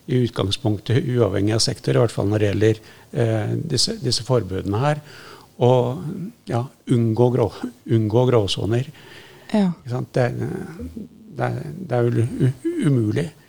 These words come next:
Speaker 1: Det er klart at man hadde kunnet få større grad av presisjon hvis han hadde gått område etter område. Hvis, hvis man hadde regule-, regulert område etter område, og, og skrevet, eh,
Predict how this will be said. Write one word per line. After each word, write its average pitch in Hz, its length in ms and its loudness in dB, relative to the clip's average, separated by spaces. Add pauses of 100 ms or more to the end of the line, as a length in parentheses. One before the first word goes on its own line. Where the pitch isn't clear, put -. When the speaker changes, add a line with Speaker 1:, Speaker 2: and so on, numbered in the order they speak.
(240)
Speaker 1:
Det - 80 -8
er 147 80 4
klart 131 160 -2
at - 80 -4
man 127 100 2
hadde 110 300 -2
kunnet 120 240 0
få 135 160 -2 (260)
større 117 480 0
grad 107 300 -2
av - 80 -8
presisjon 123 560 0 (400)
hvis 123 180 4
han 117 140 2
hadde 113 180 2
gått 120 220 0 (100)
område 101 540 0 (960)
etter - 240 -2
område. 101 460 2 (400)
Hvis, - 240 -10 (240)
hvis - 160 -6
man 117 160 4
hadde 120 180 4
regule-, 113 300 2 (160)
regulert 110 320 -2
område 95 400 -6 (400)
etter 131 180 0
område, 107 520 0 (440)
og, 123 320 2
og 131 160 2
skrevet, 113 800 0
eh, 117 380 2